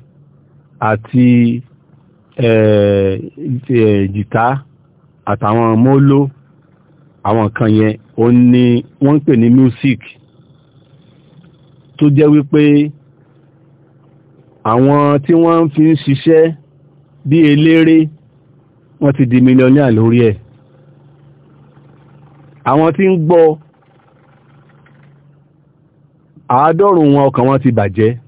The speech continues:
Ó kù díẹ̀ tọ́kàn gbogbo wọn fi bàjẹ́ tán. Wa ma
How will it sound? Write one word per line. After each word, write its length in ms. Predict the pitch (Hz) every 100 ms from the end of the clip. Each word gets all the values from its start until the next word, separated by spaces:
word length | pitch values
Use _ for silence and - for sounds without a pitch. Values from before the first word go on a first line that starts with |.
| _ _ _ _ _ _ -
Ó 60 | 175
kù 100 | 190
díẹ̀ 220 | 143 160 139
tọ́kàn 300 | 143 143 123
gbogbo 160 | 113 123
wọn 80 |
fi 120 | 135 107
bàjẹ́ 340 | 101 95 110
tán. 160 | 120 117 - _ _ _ _ _ _ _ _ _ _ _ _ _ _ _ _ _ _ _
Wa 120 | 127 123
ma 140 | 147